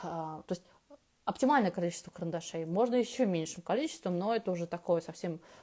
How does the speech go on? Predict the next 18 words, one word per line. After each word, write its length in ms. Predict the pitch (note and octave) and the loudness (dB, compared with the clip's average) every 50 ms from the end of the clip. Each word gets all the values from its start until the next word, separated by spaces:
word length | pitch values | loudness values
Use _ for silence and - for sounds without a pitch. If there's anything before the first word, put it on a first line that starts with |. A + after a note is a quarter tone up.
| - - | -6 -4
высокий 360 | F#3+ - - G3+ - - E3+ | -2 0 0 0 -2 -4 -4
пилотаж. 600 | - F3+ F3 F3 F3 - B3 D#4 F4 - - - - _ _ - - - - _ | 0 0 2 2 2 2 0 0 -2 -4 -8 -12 -16 _ _ -20 -20 -20 -20 _
То 80 | - F3+ | -6 -6
есть, 120 | F3 - | -4 -4
например, 460 | - E3 - E3+ F3 F#3 F#3+ F#3 F3 | -4 -6 -4 -4 -2 0 2 2 4
вот, 220 | E3 E3+ E3+ E3+ - | 4 2 2 0 0
э, 140 | F3+ E3 D#3+ | 0 0 0
можно 500 | D#3+ D#3+ E3+ F3 F#3+ G3 G3 F3 F3 E3 | 0 -2 -2 0 0 0 0 0 -2 -4
было 160 | D3+ E3 D#3+ | -2 -2 -2
бы 100 | D#3+ D#3+ | -2 -4
получить, 440 | D#3+ - F3+ F3+ F3 - - F#3 - - - - - - - - - _ - | -4 -4 -6 -6 -4 -4 -6 -6 -6 -10 -20 -20 -20 -20 -20 -20 -20 _ -12
а, 720 | - E3 D#3+ D#3+ D#3+ D#3+ D#3+ D#3 D#3 D#3 D3+ D3+ D#3 - - - - - - - - | -8 -8 -6 -6 -6 -6 -6 -6 -8 -8 -8 -8 -10 -12 -14 -16 -18 -18 -18 -16 -8
мадженту, 720 | - E3 F3 E3+ F3+ G3 G3 F3+ - E3+ D#3+ D#3 D#3 D#3+ E3 | -4 -2 -2 0 0 -2 -2 -2 -4 -6 -8 -8 -10 -12 -14
можно 260 | - D#3+ D#3+ D#3+ D#3+ D3+ | -12 -12 -12 -10 -10 -10
было 140 | D3+ D3+ | -10 -10
бы 180 | D3+ D3+ D#3 - - | -10 -10 -10 -12 -12
мадженту 420 | - D3+ D#3+ - B3+ F#4 G4 D#4+ A3 | -12 -8 -4 -4 -4 -4 -4 -6 -4
взять 380 | F3+ F#3 F#3 F#3 D3+ - - | -2 -2 -2 -2 -2 -4 -10